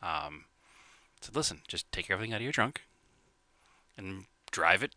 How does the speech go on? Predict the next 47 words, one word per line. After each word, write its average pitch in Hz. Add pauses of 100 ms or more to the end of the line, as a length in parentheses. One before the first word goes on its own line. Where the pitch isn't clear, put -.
(100)
And 82
if 82
it -
hasn't 123
gone 101
away, 85
which 90
we 87
both 95
know 92
it's 90
not 87
going 78
to, 107 (720)
take 92
it -
back 110
to 123
dealer 127
with 131
an 127
empty 131
trunk." - (840)
So -
she -
did. 117 (520)
And 82
they 87
were 90
insistent 92
that 80
it 80
was 82
going 92
to 95
be 110
something 87 (380)
in 104
the 92
back 117
of 113
the 104
car 80 (380)
that 80
was 82
banging 92
around, 85